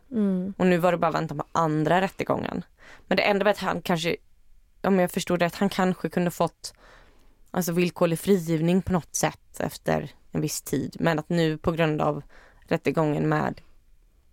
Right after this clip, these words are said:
Speaker 2: eh, Chris Steiner så kunde han inte få det.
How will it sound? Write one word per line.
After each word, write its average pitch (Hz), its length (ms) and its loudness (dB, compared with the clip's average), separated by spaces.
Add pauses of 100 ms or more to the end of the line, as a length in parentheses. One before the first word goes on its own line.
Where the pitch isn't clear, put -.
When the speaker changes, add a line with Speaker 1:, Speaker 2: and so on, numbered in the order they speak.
(640)
Speaker 2:
eh, 123 340 -4
Chris 175 140 -2
Steiner 151 460 0
så 151 360 -2 (840)
kunde 165 260 2
han 151 80 0
inte 165 280 0
få 175 140 2
det. - 160 -2